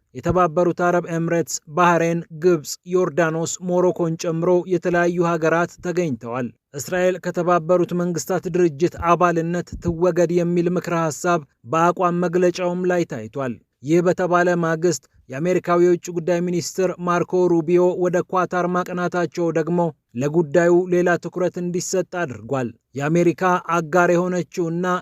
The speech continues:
ግዙፉን የአሜሪካ የጦር ቤዝ የምታስተናግደው ኳታር በእስራኤል መጠቃቷን ተከትሎ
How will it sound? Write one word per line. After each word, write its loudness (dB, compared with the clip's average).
ግዙፉን 0
የአሜሪካ 2
የጦር 0
ቤዝ 2
የምታስተናግደው -2
ኳታር 0
በእስራኤል 0
መጠቃቷን -4
ተከትሎ -4